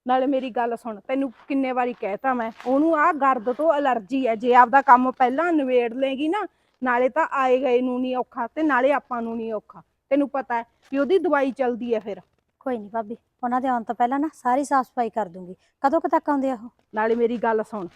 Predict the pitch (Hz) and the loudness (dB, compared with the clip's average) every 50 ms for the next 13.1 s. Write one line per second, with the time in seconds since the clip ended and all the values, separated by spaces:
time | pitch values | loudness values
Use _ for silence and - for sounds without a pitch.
0 | - - 254 262 - 202 240 254 240 294 311 349 - - - - 247 247 262 262 | -12 -10 -8 -4 2 2 2 4 4 4 4 4 4 0 -6 -6 -2 0 0 0
1 | 262 262 262 269 277 269 269 254 214 269 262 262 269 269 269 262 254 226 226 269 | 0 -2 -2 -2 -2 -2 -2 -2 -2 -2 0 0 4 4 4 4 4 2 -2 -2
2 | 294 302 320 403 427 - - - 330 285 269 269 262 262 247 240 226 220 202 202 | -2 0 -2 -2 -4 -2 -2 0 0 0 0 -2 -2 -2 -4 -4 -6 -6 -6 -6
3 | 196 208 196 190 196 190 185 - _ _ _ _ _ _ - 240 254 254 262 285 | -4 -6 -6 -6 -8 -10 -10 -12 _ _ _ _ _ _ -6 -4 -4 -2 -2 -2
4 | 277 - - - - - - 247 262 262 269 269 233 277 262 262 262 - - - | -4 -4 -8 -18 -14 -6 -2 -2 0 0 -2 -2 0 2 2 2 0 -2 -2 -2
5 | 277 262 262 254 233 202 - 208 220 220 214 233 226 226 214 214 208 214 240 208 | 0 0 0 0 -2 -2 -2 -4 -4 -4 -4 -4 -4 -4 -4 -6 -8 -10 -10 -10
6 | 220 - _ _ - 247 254 254 254 262 254 269 254 262 196 302 330 370 302 - | -12 -14 _ _ -4 0 0 2 2 2 2 2 0 0 0 0 -2 -2 -2 0
7 | 381 359 302 277 247 262 311 359 349 320 294 277 - - 480 - - - 285 - | 2 4 4 4 2 0 -2 0 0 0 0 0 0 0 0 0 0 0 -4 -4
8 | _ - 247 247 233 240 233 226 240 254 285 - _ _ _ _ _ _ - 330 | _ 2 2 4 4 2 2 2 0 -2 -4 -4 _ _ _ _ _ _ 4 4
9 | 359 403 - - 403 370 359 370 359 349 339 330 285 294 269 - 277 277 269 247 | 6 4 4 4 2 4 4 6 6 6 4 4 2 0 -4 -4 -4 -4 -2 -2
10 | 311 320 311 247 196 165 - _ _ _ _ _ _ _ _ _ _ _ _ - | -2 -2 -4 -4 -8 -10 -16 _ _ _ _ _ _ _ _ _ _ _ _ -6
11 | 262 254 226 - 240 220 202 190 190 175 - 208 208 190 214 202 _ _ _ _ | -6 -6 -6 -6 -6 -6 -6 -8 -10 -10 -12 -12 -10 -10 -12 -14 _ _ _ _
12 | _ _ _ - 285 302 285 - 254 247 226 226 226 262 302 320 330 311 294 269 | _ _ _ -4 -2 -2 -2 0 2 2 2 2 0 -2 -2 0 0 0 0 0
13 | 294 302 | -2 -4